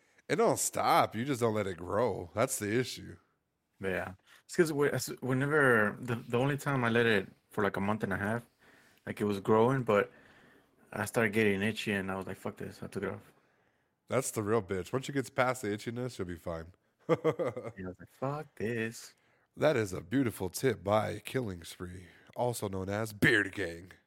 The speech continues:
Speaker 1: <laughs>
Speaker 2: Bean face
Speaker 1: Uh,
Speaker 2: gang,
Speaker 1: we
Speaker 2: buddy.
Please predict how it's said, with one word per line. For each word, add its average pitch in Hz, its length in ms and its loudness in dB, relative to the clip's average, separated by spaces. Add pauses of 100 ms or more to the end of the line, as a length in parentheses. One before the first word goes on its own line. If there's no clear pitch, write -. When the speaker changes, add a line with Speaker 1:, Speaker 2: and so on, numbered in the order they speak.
(160)
Speaker 1:
<laughs> 143 100 -2 (920)
Speaker 2:
Bean 110 160 -4
face 101 220 0
Speaker 1:
Uh, 156 120 2
Speaker 2:
gang, 214 240 -2
Speaker 1:
we 254 60 -10
Speaker 2:
buddy. 107 240 -4